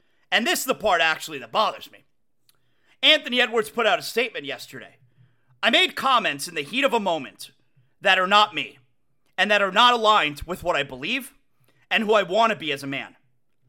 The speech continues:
<clears throat> All women should be supported and empowered to make their own decisions about their bodies and what is best for them.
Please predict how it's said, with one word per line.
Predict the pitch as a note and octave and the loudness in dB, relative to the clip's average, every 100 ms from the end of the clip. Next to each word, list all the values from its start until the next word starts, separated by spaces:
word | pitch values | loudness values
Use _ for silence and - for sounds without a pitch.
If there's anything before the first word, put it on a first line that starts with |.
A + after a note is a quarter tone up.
| _ _ _ | _ _ _
<clears throat> | - - _ _ _ _ | -20 -20 _ _ _ _
All | G#3+ D#4 C4+ | 6 6 6
women | C4+ C4 | 0 0
should | - A3+ | -6 -10
be | A3+ | -10
supported | - D3 F#3 A3 A#3 G#3+ - _ _ _ _ | -12 -8 -2 0 -2 -6 -18 _ _ _ _
and | D#3 | -6
empowered | D#3 D3+ G3 G#3+ G#3 G3+ | -6 0 2 2 0 -4
to | F3 | -8
make | E3 C#3 | -8 -4
their | D3+ | -4
own | D3 | -4
decisions | B2 - A#3 A3+ A3 D#3+ | -8 -6 -6 -6 -10 -8
about | D3+ C#3 | -6 -6
their | B2+ | -8
bodies | B2 D#3+ D#3+ D#3 D3 - _ _ - | -4 0 0 -2 -8 -12 _ _ -8
and | D#3+ | -4
what | E3 | -4
is | C#3+ | -6
best | D#3 D3+ - | -4 -4 -4
for | C3 | -14
them. | F#2+ | -18